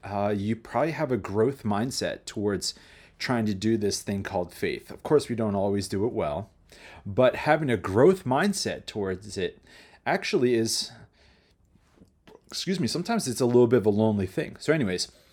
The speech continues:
I have a smile on 'cause I just made a video introduction explaining that video. All right. Now,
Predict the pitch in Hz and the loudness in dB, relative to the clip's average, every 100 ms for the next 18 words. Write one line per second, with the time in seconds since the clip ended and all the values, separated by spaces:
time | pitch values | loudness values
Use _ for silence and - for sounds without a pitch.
0 | _ - - - 107 139 - 135 117 110 | _ -20 -20 0 4 4 4 2 4 4
1 | 104 98 98 107 98 104 - 101 95 90 | 2 0 0 0 0 -2 0 0 0 0
2 | 113 - 87 87 113 110 98 92 87 - | -4 -4 -4 0 4 4 4 2 0 -2
3 | 101 - 85 87 - - 78 - - - | -6 -8 -4 -2 -2 -8 -10 -16 -20 -20
4 | - _ _ _ _ _ _ _ _ _ | -20 _ _ _ _ _ _ _ _ _
5 | _ - - - 131 147 147 82 85 92 | _ -8 -6 -2 2 4 2 -2 -8 -10
6 | 92 101 82 - _ _ - 87 95 87 | 0 0 0 -4 _ _ -20 -10 -8 -6
7 | 69 64 - _ _ _ - - 82 90 | -10 -12 -18 _ _ _ -20 -14 -8 -6
8 | - _ _ _ - - - - 104 98 | -8 _ _ _ -20 -20 -12 -2 0 0